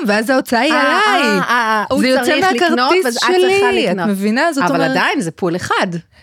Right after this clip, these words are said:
Speaker 1: זה שזה פול אחד לא אומר שההוצאה היא לא שלי, זאת אומרת, כביכול אני צריכה ללמוד, אה,
Speaker 2: אה, חשבתי
Speaker 1: לצמצם
Speaker 2: שהוא רק
Speaker 1: את ההוצאה.
Speaker 2: רוצה שאת תקני, תעשי פיזית את ה-, ללכת ל-, לקנות. ל-, לצ-, ל-, לחסוך לעצמו את הטרחה הזאת.
Speaker 1: הוא חוסך לעצמו את הטרחה, ואז זה גם יוצא מהכיס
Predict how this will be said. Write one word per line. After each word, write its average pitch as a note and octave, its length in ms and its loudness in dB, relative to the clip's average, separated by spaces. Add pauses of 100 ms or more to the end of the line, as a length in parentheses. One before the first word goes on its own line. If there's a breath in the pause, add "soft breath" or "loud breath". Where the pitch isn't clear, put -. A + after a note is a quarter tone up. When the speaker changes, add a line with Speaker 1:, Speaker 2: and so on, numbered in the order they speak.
Speaker 1:
זה G3+ 140 -2
שזה C4+ 240 -2
פול C#4+ 240 0
אחד C#4 260 0
לא B3 120 2
אומר B3+ 200 -2
שההוצאה G#3+ 360 -2
היא G#3 100 0
לא G#3 120 0
שלי, C4+ 260 -2
זאת - 80 -6
אומרת, D4+ 280 0
כביכול A#3+ 520 -2 (140)
אני B3 200 -2
צריכה A#3+ 480 -4
ללמוד, G#3 520 2 (100)
אה, A3+ 100 0
Speaker 2:
אה, G#3+ 120 0
חשבתי - 120 -2
Speaker 1:
לצמצם B3 100 0
Speaker 2:
שהוא C4 160 0
רק C4 80 0
Speaker 1:
את - 60 -6
ההוצאה. B3+ 220 0
Speaker 2:
רוצה B3 100 -2
שאת - 500 -4
תקני, A#3+ 460 -2
תעשי A3 240 -4
פיזית B3 500 -6
את G#3+ 140 -6
ה-, F#3 200 -2
ללכת G#3+ 480 -4
ל-, F#3+ 160 -4
לקנות. F#3 540 -6 (500 loud breath)
ל-, F3+ 240 -4
לצ-, F3+ 200 -8
ל-, F#3+ 80 -4 (340)
לחסוך - 340 -2
לעצמו A#3 380 -2
את G#3+ 100 -2
הטרחה G#3 600 -2
הזאת. E3 480 -4
Speaker 1:
הוא B3+ 120 -2
חוסך A3 300 -4
לעצמו G#3 280 -2
את G3+ 80 -4
הטרחה, F3+ 600 -6
ואז G3+ 200 -2
זה A3+ 60 -4
גם G#3 180 0
יוצא G3 240 -2
מהכיס F#3+ 540 -4